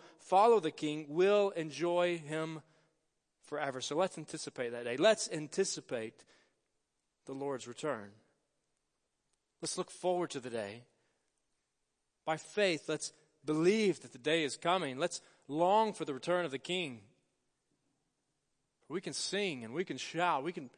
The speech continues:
praise the Lord because the King is coming. The King is coming.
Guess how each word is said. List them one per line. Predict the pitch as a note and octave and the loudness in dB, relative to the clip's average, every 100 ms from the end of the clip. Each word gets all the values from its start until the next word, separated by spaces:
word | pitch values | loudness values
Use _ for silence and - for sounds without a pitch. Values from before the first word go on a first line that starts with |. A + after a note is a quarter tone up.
| _ - | _ -6
praise | E3 F#3+ G#3+ D#3+ | 2 6 4 4
the | D#3+ | -2
Lord | D#3 E3+ E3+ A#2+ A2 C3 _ _ _ _ _ _ _ _ _ _ _ _ - | 0 0 0 -2 -8 -18 _ _ _ _ _ _ _ _ _ _ _ _ -12
because | - C#3+ | -8 -8
the | B2 | -10
King | D#3+ D#3+ | -12 -12
is | B2 | -12
coming. | - D#3 A#2+ G2+ _ _ _ _ _ _ _ _ _ _ _ _ _ _ | -12 -12 -14 -18 _ _ _ _ _ _ _ _ _ _ _ _ _ _
The | - | -12
King | G3 F3 | -8 -6
is | A#2+ | -6
coming. | - F3 E3 A2 | -4 -4 -4 -8